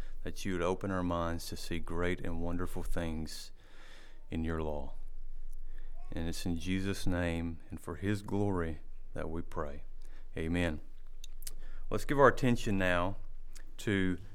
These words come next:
Nehemiah chapter three, and we'll read the whole chapter. These are the very words of God.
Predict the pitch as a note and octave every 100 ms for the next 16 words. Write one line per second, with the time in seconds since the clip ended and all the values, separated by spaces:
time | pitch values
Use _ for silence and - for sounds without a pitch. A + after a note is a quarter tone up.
0 | - F#2 G2+ A2+ G2+ F#2+ F2+ F2+ - -
1 | - - - F#2+ A2+ - A2+ A2+ G#2 F2
2 | G#2+ - - - - - - - - -
3 | - - - - - - - - - -
4 | - F#2+ F#2+ G#2 G2+ G2 G2+ F#2 - F2+
5 | D#2 - - - - - - - - -
6 | - - - - - - - - - -
7 | - A2 G#2+ G2+ F2 G#2+ G2+ G#2 G2+ F#2+
8 | E2 G#2 F#2+ D#2+